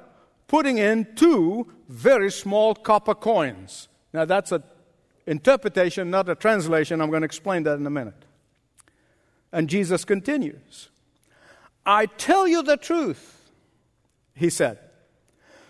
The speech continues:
"this poor widow has put in more than all of the others.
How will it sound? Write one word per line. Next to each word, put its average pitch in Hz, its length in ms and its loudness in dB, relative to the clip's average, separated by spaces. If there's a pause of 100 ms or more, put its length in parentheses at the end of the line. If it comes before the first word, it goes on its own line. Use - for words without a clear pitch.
"this 180 320 2
poor 359 400 4
widow 196 560 2 (480)
has - 340 0
put 330 240 2
in 233 180 2
more 240 840 2 (200)
than 254 280 2
all 302 200 4
of 302 120 2
the 311 80 0
others. 302 520 0